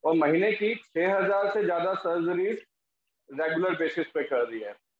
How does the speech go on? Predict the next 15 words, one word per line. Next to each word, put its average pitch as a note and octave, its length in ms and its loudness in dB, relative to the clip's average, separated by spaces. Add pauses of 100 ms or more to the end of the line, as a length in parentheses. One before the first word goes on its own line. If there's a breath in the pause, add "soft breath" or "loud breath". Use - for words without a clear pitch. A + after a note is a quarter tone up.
(160)
तो C3+ 100 -6
ऋतिक E3+ 380 0
रोशन E3+ 280 6
sort E3+ 400 2
of E3+ 60 4
brand D#3 320 2
ambassador D3+ 420 2
इन्होंने D#3 340 0
hire D3 320 0
किए D#3+ 160 -2
हुए C#3 200 0
हैं। D#3+ 80 0 (1500)
तो G3+ 180 0
इनके F#3+ 300 0
साथ A#3 380 -2